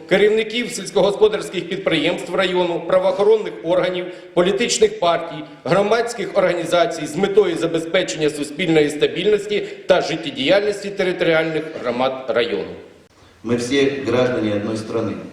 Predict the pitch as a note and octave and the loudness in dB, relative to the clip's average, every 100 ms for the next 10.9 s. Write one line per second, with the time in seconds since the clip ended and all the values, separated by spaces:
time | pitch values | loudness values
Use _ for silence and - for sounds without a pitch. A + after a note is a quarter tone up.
0 | - - - - - - - A#2+ B2 C#3+ | -20 -20 -20 -20 -20 -18 -4 -2 2 4
1 | C#3+ A2 G2+ - - - - - _ - | 2 0 -4 -6 -12 -18 -20 -20 _ -2
2 | - B2 G#2+ - C3 - G#2+ G2+ - - | 0 2 2 2 0 2 0 -2 -6 -12
3 | - - - G#2+ A#2 B2 D3 D3 C#3 B2+ | -18 -20 -6 0 2 2 2 0 -2 -2
4 | B2 A#2+ A#2+ A#2+ C3 A2+ G2+ A2+ - G2 | 0 0 0 2 2 0 -2 -4 -4 -2
5 | F#2+ G2 G#2+ B2+ C3 G#2+ G#2 G#2 - C3 | -2 -2 -2 0 -2 -2 -2 -2 0 0
6 | C#3+ - D#2+ - - - - - - A2 | 0 -2 -4 -8 -14 -20 -20 -20 -10 -2
7 | A2 A2 C3 B2+ A2+ G2+ G#2 G#2+ G#2 G#2 | 0 0 -2 -2 -2 -4 -4 -4 -2 -4
8 | F2+ E2+ - - - - - - - - | -6 -8 -12 -18 -20 -20 -20 -20 -20 -20
9 | - - - - - - B2 B2+ B2 B2+ | -20 -20 -16 -14 -14 -4 0 0 2 2
10 | B2 B2+ - D3 B2+ F#2+ G2+ A#2 G#2+ | 2 2 0 0 0 0 -2 0 0